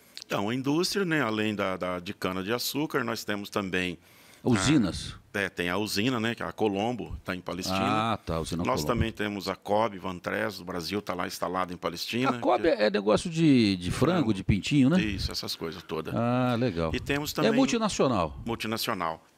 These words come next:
Speaker 1: E temos também o Calçados Primavera, que é dentro de Palestina mesmo, né, do
Speaker 2: Fábrica de calçados?
Speaker 1: Fábrica de calçados, chamado Primavera. É os grandes vilão de Palestina.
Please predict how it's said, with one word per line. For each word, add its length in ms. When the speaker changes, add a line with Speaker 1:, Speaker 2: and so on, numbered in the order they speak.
Speaker 1:
E 80
temos 280
também 280
o 40
Calçados 540
Primavera, 600
que 100
é 40
dentro 180
de 60
Palestina 500
mesmo, 440
né, 220
do 120
Speaker 2:
Fábrica 300
de 80
calçados? 560
Speaker 1:
Fábrica 460
de 80
calçados, 680
chamado 360
Primavera. 640
É 100
os 240
grandes 340
vilão 300
de 80
Palestina. 600